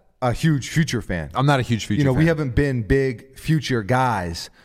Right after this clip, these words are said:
Speaker 1: but I think it sounds like, you know,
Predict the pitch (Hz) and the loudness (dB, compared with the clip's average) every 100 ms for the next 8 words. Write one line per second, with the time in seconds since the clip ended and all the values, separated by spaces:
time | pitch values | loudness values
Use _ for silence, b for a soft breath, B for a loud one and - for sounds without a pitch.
0 | b 104 131 - 123 143 151 - 120 110 | b -2 -2 0 0 0 0 -2 -2 -4
1 | - b b b b 139 - 147 151 170 | -10 b b b b -4 -2 0 2 2
2 | 165 117 120 101 104 - - _ - 135 | 2 0 0 0 -4 -10 -20 _ -4 0
3 | 131 113 101 | 2 0 -2